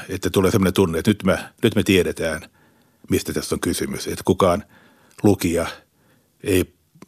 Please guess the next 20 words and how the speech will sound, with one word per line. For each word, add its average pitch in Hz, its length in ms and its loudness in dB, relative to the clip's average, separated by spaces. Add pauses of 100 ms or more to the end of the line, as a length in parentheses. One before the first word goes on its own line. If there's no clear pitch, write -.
(100)
voi 87 100 2
tulla 85 240 0
sanomaan, 80 400 -2
että - 160 0
ei, 95 260 4
eihän 92 220 2
tämä 90 140 0
asia 90 200 0
olekaan - 420 -4 (640)
näin. - 340 -6 (160)
Tämä 110 120 4
haltuunoton 92 560 2
idea 82 200 0
oli 80 100 -2
semmoinen 78 360 -4 (840)
Ilkalle 82 340 2
hyvin 82 200 2
tärkeä 73 440 -2
termi, 71 380 -6
että - 260 -10